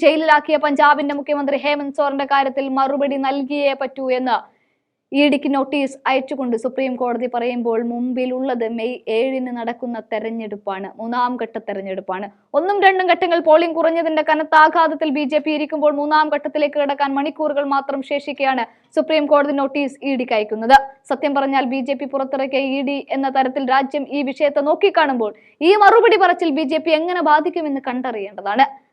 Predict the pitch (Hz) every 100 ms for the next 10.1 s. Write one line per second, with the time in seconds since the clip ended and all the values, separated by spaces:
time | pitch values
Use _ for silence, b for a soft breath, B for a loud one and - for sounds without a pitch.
0 | - 247 262 269 277 269 277 285 277 277
1 | 269 262 269 277 285 277 269 269 302 277
2 | 277 339 254 254 233 b - 277 311 302
3 | 294 285 294 285 294 277 269 262 262 285
4 | 262 269 262 262 262 254 240 254 240 262
5 | 262 233 254 - 254 262 254 262 254 254
6 | 247 247 240 262 254 247 247 233 240 233
7 | 247 240 240 240 240 226 226 226 - 226
8 | 214 214 214 208 247 - _ b b -
9 | 320 359 359 330 339 349 359 349 339 330